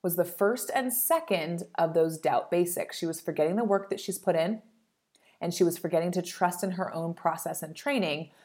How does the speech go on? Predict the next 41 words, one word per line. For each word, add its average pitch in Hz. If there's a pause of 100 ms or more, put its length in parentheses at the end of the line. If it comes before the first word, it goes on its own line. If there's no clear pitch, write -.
(160)
which 165
when 175
you 165
don't 180
trust 190
in 180
your 160
own 160
process 170
and 160
training, 208 (220)
then 185
you 170
start -
to 170
look 175
outside 180
of 185
yourself, 190
you 185
start 180
to 170
look 151
to -
other 196
people, 185 (500)
start -
to -
be 180
in 160
those 151
compare 170
and 165
despair 196
cycles. 185 (420)
So 208
she 208
just 196
had 180
to 175
remember 165